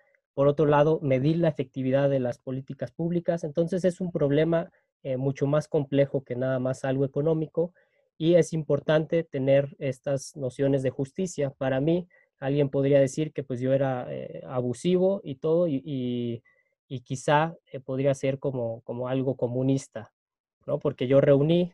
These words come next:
todo ese dinero y, y, y yo fui el que salió ganando. Entonces, en el gobierno, en, en cuestión de ingreso y de gasto, también se presenta este problema.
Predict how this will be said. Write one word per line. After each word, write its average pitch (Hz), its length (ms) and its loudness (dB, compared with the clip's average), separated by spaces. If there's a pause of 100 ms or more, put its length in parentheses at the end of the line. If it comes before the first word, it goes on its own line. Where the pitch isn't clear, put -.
todo 151 220 0
ese 147 180 -2
dinero 175 500 4 (380)
y, 160 240 -4 (100)
y, 123 420 -6
y 131 160 -8
yo 143 140 2
fui 151 100 0
el 139 80 0
que 143 80 -2
salió 131 280 -2
ganando. 131 380 0
Entonces, 156 440 -4
en 143 100 0
el 139 140 4
gobierno, 180 720 4
en, 131 280 -8
en 123 140 -8
cuestión 156 380 -4
de 160 80 -2
ingreso 147 420 0
y 127 100 -6
de 127 120 -4
gasto, 156 420 -6 (160)
también 165 340 2
se 160 120 -4
presenta 127 400 -4
este - 180 -12
problema. 117 480 -10